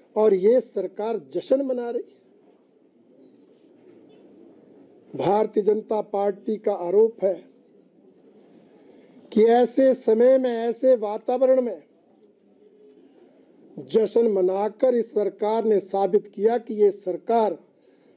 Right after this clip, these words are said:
संवेदनहीन सरकार है।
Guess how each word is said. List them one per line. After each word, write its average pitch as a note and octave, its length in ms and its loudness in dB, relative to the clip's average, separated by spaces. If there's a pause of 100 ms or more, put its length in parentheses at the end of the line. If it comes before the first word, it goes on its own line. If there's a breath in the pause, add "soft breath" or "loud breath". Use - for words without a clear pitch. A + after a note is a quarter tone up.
संवेदनहीन A#3 1400 2
सरकार F#3+ 500 -8
है। - 160 -18